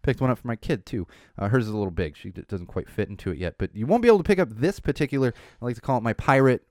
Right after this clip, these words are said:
Barstool Preacher shirt with the black and red. Uh, but you can get this logo on a t-shirt. It's just gonna be a black t-shirt. Either way, check that out. I picked up, I picked up a couple of shirts for my wife.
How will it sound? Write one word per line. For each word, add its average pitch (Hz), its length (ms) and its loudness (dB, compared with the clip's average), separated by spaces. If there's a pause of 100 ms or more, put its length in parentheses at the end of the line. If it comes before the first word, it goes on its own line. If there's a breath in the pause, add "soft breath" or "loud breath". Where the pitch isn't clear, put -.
(120)
Barstool 117 380 0
Preacher 113 320 -4
shirt 120 300 -6
with 117 100 -12
the - 80 -10
black 117 260 0
and 110 120 -6
red. 110 180 2 (300 loud breath)
Uh, 110 100 2
but 113 140 0
you 135 80 -2
can 214 220 2
get 180 100 4
this 143 120 2
logo 127 520 4
on 104 120 -6
a 92 60 -8
t-shirt. 85 360 -8
It's - 80 -10
just 101 120 -8
gonna 95 120 -8
be 90 100 -4
a 87 40 -6
black 87 240 -4
t-shirt. 85 380 -8 (320 loud breath)
Either 202 220 4
way, 165 140 6
check 151 240 4
that 127 140 6
out. 117 160 4
I 131 140 0
picked - 300 0
up, 113 200 2
I 113 140 -2
picked 127 220 -2
up 107 80 0
a 101 40 -6
couple 107 180 -2
of 95 60 -6
shirts - 240 -2
for 101 120 -14
my 90 100 -6
wife. 123 380 0